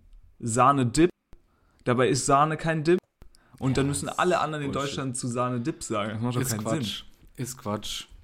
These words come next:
Speaker 2: Also, ich mö-, die Person hört das jetzt hier nicht, aber hör auf mit dem Scheiß.
Speaker 1: Ja.
Speaker 2: <laughs> Hör bitte auf, es geht
Speaker 1: Wirklich,
Speaker 2: allen auf die
Speaker 1: bitte.
Speaker 2: Nerven. Du bist, äh, gewöhn dich daran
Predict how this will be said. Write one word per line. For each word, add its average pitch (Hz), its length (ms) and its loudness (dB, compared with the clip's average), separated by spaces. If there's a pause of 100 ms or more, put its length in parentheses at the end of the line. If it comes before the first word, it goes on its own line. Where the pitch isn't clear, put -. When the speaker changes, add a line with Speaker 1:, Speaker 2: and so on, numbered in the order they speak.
(380)
Speaker 2:
Also, 104 520 -6 (460)
ich 110 160 -12
mö-, 123 140 -4
die 113 240 -12
Person 107 320 -6
hört 98 120 -4
das 107 120 -8
jetzt 107 180 -12
hier 107 100 -8
nicht, 104 280 -10
aber 95 280 -10 (840)
hör 110 140 -8
auf 92 240 -10
mit 95 100 -10
dem 87 140 -12
Scheiß. - 380 -6 (920)
Speaker 1:
Ja. 147 60 -4
Speaker 2:
<laughs> - 840 0
Hör 156 200 0
bitte 135 200 0
auf, 135 300 0
es 131 60 -10
geht 127 160 0
Speaker 1:
Wirklich, 113 80 -4
Speaker 2:
allen 117 160 -2
auf 117 120 -6
die - 120 -6
Speaker 1:
bitte. 101 160 -2
Speaker 2:
Nerven. 107 480 -8 (100)
Du 117 120 -8
bist, 131 380 -8
äh, - 120 -14 (1120)
gewöhn 131 360 0
dich 135 180 -4
daran 117 460 -8